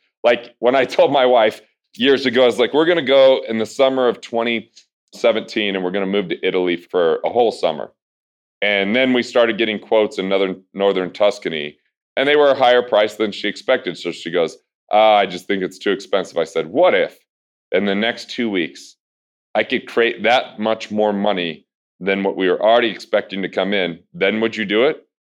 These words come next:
She said, "Sure." So what did I do? I went to work. I went to, I went to my office down in the basement of my house.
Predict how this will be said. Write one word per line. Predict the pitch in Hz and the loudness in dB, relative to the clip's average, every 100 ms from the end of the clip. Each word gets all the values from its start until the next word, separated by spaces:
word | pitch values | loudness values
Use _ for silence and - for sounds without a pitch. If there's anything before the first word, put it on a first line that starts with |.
| _ | _
She | - 123 | -8 -6
said, | 113 123 104 | -2 0 0
"Sure." | - 135 92 73 - _ _ _ | 0 2 2 0 -6 _ _ _
So | - 90 | -4 0
what | 95 | 2
did | 117 | 2
I | 120 | 2
do? | 110 117 147 147 - _ _ - | 2 2 0 -2 -12 _ _ -2
I | 92 | 0
went | 98 113 - | 2 -2 -2
to | 110 | 2
work. | 107 90 | 2 2
I | 90 | 0
went | 98 104 | 0 0
to, | 120 101 - | 2 2 2
I | 95 | 2
went | 104 104 | 0 -2
to | |
my | 101 95 | -2 2
office | 98 107 113 107 - - | 4 2 0 -6 -8 -4
down | 98 98 | 0 0
in | 101 90 | 0 -4
the | |
basement | 85 98 98 101 | -2 -4 -4 -6
of | 92 | -2
my | 87 | 0
house. | 95 107 110 | 2 2 0